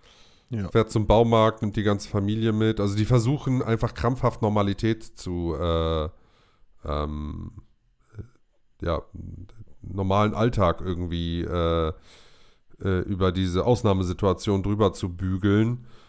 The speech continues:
Speaker 2: Ähm, das funktioniert auch nur bedingt, ähm, weil es fehlt einfach ein Teil von denen. Und, äh,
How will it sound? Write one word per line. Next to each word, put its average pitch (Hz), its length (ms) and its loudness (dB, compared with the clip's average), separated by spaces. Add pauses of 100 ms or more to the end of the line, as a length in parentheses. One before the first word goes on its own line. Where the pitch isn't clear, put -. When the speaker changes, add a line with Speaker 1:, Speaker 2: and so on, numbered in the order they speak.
(200)
Speaker 2:
Ähm, 95 580 2
das 90 120 -6
funktioniert 104 480 -2
auch 98 160 4
nur 107 180 0
bedingt, 104 580 -2 (880)
ähm, 92 800 -2 (160)
weil 98 280 2
es 104 140 -6
fehlt 117 240 0
einfach 82 260 -4
ein 82 120 -8
Teil 82 260 -2
von 82 240 -6
denen. 92 460 -4
Und, 82 500 -6
äh, 85 540 -2